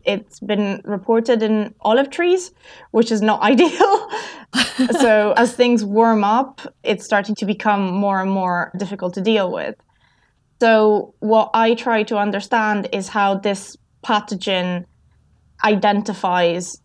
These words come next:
its target host. And this is sort of a novel approach. There is a, a lot of research on pathogen resistance, so, uh, from the plant immune system side of things. So looking at breeding a plant,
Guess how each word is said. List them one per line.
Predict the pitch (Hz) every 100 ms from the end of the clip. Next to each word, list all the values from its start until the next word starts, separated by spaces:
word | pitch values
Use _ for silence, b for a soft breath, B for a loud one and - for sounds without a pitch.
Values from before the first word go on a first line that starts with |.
| -
its | 185 -
target | 196 170 170 -
host. | - - 196 - - _ _ -
And | 196 202
this | 226 233
is | 220
sort | 233 220
of | 208
a | 208
novel | 220 220 208
approach. | 196 196 202 233 330 - - -
There | 208 220 233
is | 233
a, | 214 214 -
a | -
lot | 208 220 226
of | 202
research | 220 214 233 214 -
on | 196 190
pathogen | 202 202 185 196 190 180 b b b _ _
resistance, | 202 190 180 226 226 294 294 -
so, | 214 190 - - -
uh, |
from | 190 - 190 190
the | 185 185 - _ _
plant | - 196 196 190 - _ _ 202
immune | 190 190 196 214
system | 233 233 - 285 302 339 - _ _ _ _ _ -
side | 202 220
of | 240
things. | 277 269 269
So | - 196
looking | 202 196 196
at | 180 175 - b b b _
breeding | 214 214 214 208 196
a |
plant, | 190 220 202 202